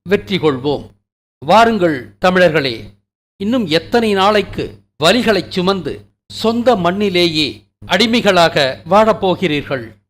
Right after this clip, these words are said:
நரக பூமியாக மாற்றப்பட்டுள்ள நமது மண்ணை மீண்டும் சொர்க்க பூமியாக்குவோம். அற்புதமான எதிர்காலத்தை கனவு காணுங்கள். அந்த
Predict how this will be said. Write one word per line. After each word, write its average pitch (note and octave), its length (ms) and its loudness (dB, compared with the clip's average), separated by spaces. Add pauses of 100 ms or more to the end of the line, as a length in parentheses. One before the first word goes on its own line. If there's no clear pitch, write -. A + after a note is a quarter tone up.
(360)
நரக G3+ 420 2
பூமியாக G#3+ 600 0
மாற்றப்பட்டுள்ள F#3 920 -2 (120)
நமது D#3+ 340 -2
மண்ணை E3+ 340 -4 (260)
மீண்டும் F#3 500 0 (200)
சொர்க்க G#3+ 400 0
பூமியாக்குவோம். F#3 880 -2 (540)
அற்புதமான G3+ 680 0
எதிர்காலத்தை F3+ 800 2 (300)
கனவு G#3+ 360 2
காணுங்கள். D3+ 520 0 (580)
அந்த E3+ 220 0